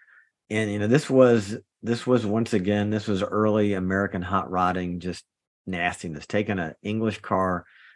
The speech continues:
but putting a big old honker V eight in it that was designed to just be faster than anything else out there. And, and, uh, the Cobra was a perfect name. And there's lots of different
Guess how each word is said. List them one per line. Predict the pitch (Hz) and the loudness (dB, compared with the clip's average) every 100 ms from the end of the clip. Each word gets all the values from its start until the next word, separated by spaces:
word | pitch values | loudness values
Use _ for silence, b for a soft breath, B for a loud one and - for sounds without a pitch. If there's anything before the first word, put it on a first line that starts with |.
| - | -10
but | 98 | -8
putting | - 120 | -2 0
a | 98 | 0
big | 82 110 104 | 0 0 2
old | 101 85 | 0 0
honker | 95 95 101 87 | -2 -2 -2 -6
V | 82 95 92 | -2 0 2
eight | 92 | 0
in | 87 85 | -2 -4
it | 82 - _ _ _ _ _ _ _ | -8 -12 _ _ _ _ _ _ _
that | 101 92 | -2 0
was | 95 92 | 0 -4
designed | - 107 92 101 104 101 | 0 0 2 2 2 2
to | 90 | -2
just | 82 92 85 - - 90 | -2 -4 -4 -8 -16 -8
be | 110 101 | -2 -2
faster | - 98 95 104 - 104 | -2 0 0 0 -2 -4
than | 92 90 - | -2 -6 -6
anything | 107 101 101 95 | -6 -4 -2 -2
else | 87 - | -4 -4
out | 78 76 | -6 -8
there. | - 80 76 80 - | -8 -8 -8 -10 -12
And, | 87 80 76 78 - _ _ _ _ | -12 -10 -10 -14 -20 _ _ _ _
and, | - 90 90 90 87 | -8 -6 -4 -4 -4
uh, | 85 80 80 82 - _ | -4 -2 -4 -6 -14 _
the | - - | -8 -8
Cobra | - 117 104 92 | -2 4 6 6
was | 87 85 | 0 -2
a | 82 | -6
perfect | - 92 87 82 | -2 -2 -2 -6
name. | 85 80 78 | -6 -6 -8
And | 78 80 | -10 -6
there's | 104 101 | -4 2
lots | 127 - | 4 4
of | 101 | 2
different | 107 101 | 0 0